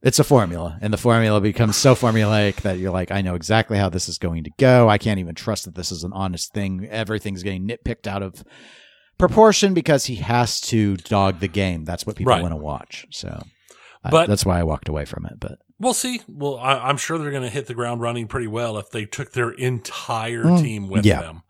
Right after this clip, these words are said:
Speaker 1: Yeah.
Speaker 2: 'Cause they're basically just gonna change names of everything. They're go-, they'll have to s-, obviously, anything that they had pre-filmed and had pre-ready, which I'm sure was a lot, is gone.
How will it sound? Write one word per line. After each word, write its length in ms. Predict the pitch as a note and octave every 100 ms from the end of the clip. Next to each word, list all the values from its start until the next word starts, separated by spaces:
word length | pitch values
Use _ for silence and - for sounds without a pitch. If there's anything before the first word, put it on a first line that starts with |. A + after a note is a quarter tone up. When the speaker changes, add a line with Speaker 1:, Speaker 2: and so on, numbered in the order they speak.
| _ -
Speaker 1:
Yeah. 160 | F#2 -
Speaker 2:
'Cause 160 | C3 A#2+
they're 120 | A#2+
basically 460 | B2+ B2+ - C3
just 200 | A2+ A2+
gonna 160 | C#3 A2+
change 440 | - B2 A#2+ G#2
names 320 | A2+ A2+ G#2+ G2+
of 80 |
everything. 640 | G#2 G2+ G2+ - G2+ G2+ G#2
They're 160 | B2
go-, 120 | C3 C3
they'll 140 | C3+
have 180 | D3 C#3
to 80 | A2+
s-, 120 | - _ - _ _ _ _ _ _ -
obviously, 580 | A2+ A#2+ A#2+ G#2+ A2 F#2+ - - - -
anything 460 | C#3+ C#3 A#2+ B2+ A2+
that 120 | G#2
they 120 | A2+
had 240 | A2 G2
pre-filmed 640 | - B2 A2 - A2+ G#2+ F#2+
and 100 | F2+
had 240 | A2 F#2
pre-ready, 480 | - A2 G2+ G#2 F#2+
which 180 | F#2+ -
I'm 80 | F2+
sure 180 | -
was 160 | G#2 F2+
a 60 | F2
lot, 400 | F#2+ F#2+ F2+ -
is 480 | G2+ F#2 E2 - - _ _ _ _ _ _ _ A2
gone. 520 | G#2+ G2+ F#2 E2+